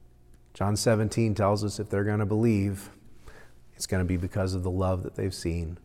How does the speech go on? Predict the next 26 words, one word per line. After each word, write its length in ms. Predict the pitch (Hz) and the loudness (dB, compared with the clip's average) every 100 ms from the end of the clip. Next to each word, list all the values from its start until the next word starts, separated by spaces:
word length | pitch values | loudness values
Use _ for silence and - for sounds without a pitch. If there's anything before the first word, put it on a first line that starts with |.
| - | -20
from 260 | - - 85 | -6 -2 0
us. 520 | 80 - - - - - - - - | -2 -4 -4 -4 -6 -12 -20 -8 2
Let's 480 | 110 110 - - - - - | 4 4 0 -4 -8 -20 -18
show 500 | - - 104 104 101 | -8 2 6 6 4
the 120 | 98 | 2
world 640 | 82 87 82 80 78 76 - - | 0 0 0 -2 -4 -8 -14 -10
that 540 | - 90 85 - - - | -2 0 0 -4 -16 -8
truth 600 | - 95 82 - - - - - - - | 2 2 2 -4 -12 -16 -20 -20 -16 -4
in 120 | 90 | -2
how 220 | 78 95 | 2 2
we 180 | 113 120 | 4 4
love 280 | 120 113 110 | 4 4 4
each 200 | 120 - | 0 0
other 320 | 76 76 80 - - - - - - - - - - | -2 -2 -4 -8 -16 -16 -18 -18 -20 -20 -20 -16 -6
and 120 | 110 | -4
in 80 | 95 | -2
how 240 | 92 90 98 | -2 -2 -2
we 140 | 98 | -2
love 480 | 90 87 87 85 - - - | 0 0 -2 -4 -14 -20 -8
them. 380 | 87 82 80 85 - - - - - - - - - - - - | -4 -4 -4 -10 -20 -20 -20 -20 -20 -20 -20 -20 -20 -20 -10 -2
Let's 160 | 117 | 0
take 180 | - 117 | 2 2
a 40 | |
moment 280 | 104 95 - | 2 2 0
and 80 | 98 | -6
pray, 340 | - 71 90 | -4 -4 -4